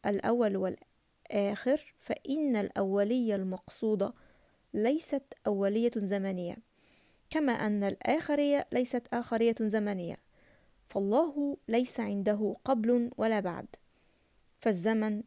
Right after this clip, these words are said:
كله مخلوق مع الكون، والله كائن قبل مخلوقاته وباق بعد فنائها،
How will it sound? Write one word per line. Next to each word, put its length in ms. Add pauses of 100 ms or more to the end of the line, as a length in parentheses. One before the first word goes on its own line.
كله 480
مخلوق 600
مع 360
الكون، 460 (580)
والله 720
كائن 580 (180)
قبل 340
مخلوقاته 840 (840)
وباق 800 (200)
بعد 580
فنائها، 680